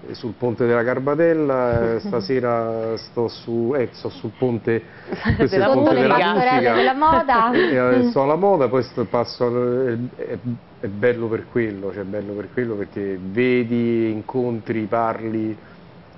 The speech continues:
Speaker 1: e poi ogni tanto stai per conto tuo e vai a fare la foto, quella, quella bella che ti piace, che ti piace ancora di più,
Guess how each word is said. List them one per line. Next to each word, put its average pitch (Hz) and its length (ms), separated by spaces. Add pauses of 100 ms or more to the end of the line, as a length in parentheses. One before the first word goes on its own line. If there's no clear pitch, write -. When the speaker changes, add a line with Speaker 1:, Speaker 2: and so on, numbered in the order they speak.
(120)
Speaker 1:
e 120 200
poi 120 220
ogni 101 200
tanto - 280
stai 98 200
per 95 120
conto 104 340
tuo 110 220
e 101 60
vai 95 260
a 95 60
fare 95 260
la 95 120
foto, 95 260
quella, 95 340 (1080)
quella 101 200
bella 98 380
che 92 220
ti - 60
piace, 95 460 (340)
che 98 140
ti 110 80
piace 107 180
ancora 107 300
di 101 80
più, 98 240